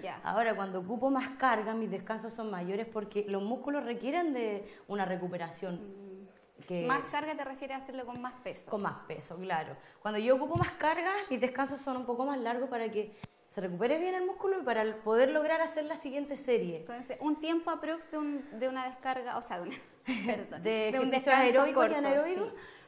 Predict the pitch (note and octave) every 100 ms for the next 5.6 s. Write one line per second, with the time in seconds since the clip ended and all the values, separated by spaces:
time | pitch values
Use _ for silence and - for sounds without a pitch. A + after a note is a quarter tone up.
0 | - B3+ C4 C4+ - B3 C4 C4 C4+ C4+
1 | E4 - D4 C#4+ D4 D4+ C#4 C#4+ C#4 D4
2 | D4 D4 C#4+ C#4 C#4 C#4 C#4+ C#4 C#4 C#4+
3 | C#4+ C#4 - - - - - A3+ A3 C4+
4 | C4+ C4+ C4+ B3+ B3 B3+ B3+ B3 B3+ A#3
5 | B3+ C4 C4 B3 A#3 A#3+